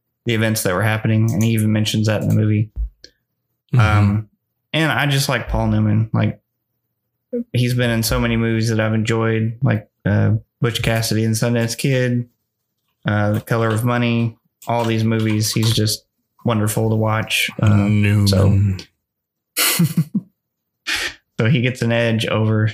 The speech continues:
Speaker 1: Steve McQueen in my book.
Speaker 2: He does have, uh, he does have pretty good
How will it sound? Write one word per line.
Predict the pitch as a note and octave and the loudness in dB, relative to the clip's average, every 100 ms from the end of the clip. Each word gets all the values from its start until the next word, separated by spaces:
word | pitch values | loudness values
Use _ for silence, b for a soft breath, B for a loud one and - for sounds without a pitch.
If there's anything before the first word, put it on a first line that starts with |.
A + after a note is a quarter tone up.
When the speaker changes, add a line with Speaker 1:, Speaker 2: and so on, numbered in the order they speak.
| - | -4
Speaker 1:
Steve | - A2 G#2+ | -4 0 0
McQueen | G#2+ G#2 G#2 A2 | 0 0 2 2
in | B2 | 0
my | G#2 | 0
book. | G2 G2+ - - B B | 0 -2 -4 -12 B B
Speaker 2:
He | A#2+ | -4
does | A#2+ D#3 D#3+ - | 0 0 0 -2
have, | C3+ B2 A2 G2+ | 0 0 0 0
uh, | G#2 G#2 F#2 - - E3+ - | 0 0 -2 -4 -8 -6 0
he | |
does | A#2+ B2 | 0 0
have | C3 A#2 | -2 -2
pretty | A#2 A2 | -2 0
good | A2 G#2 | 0 0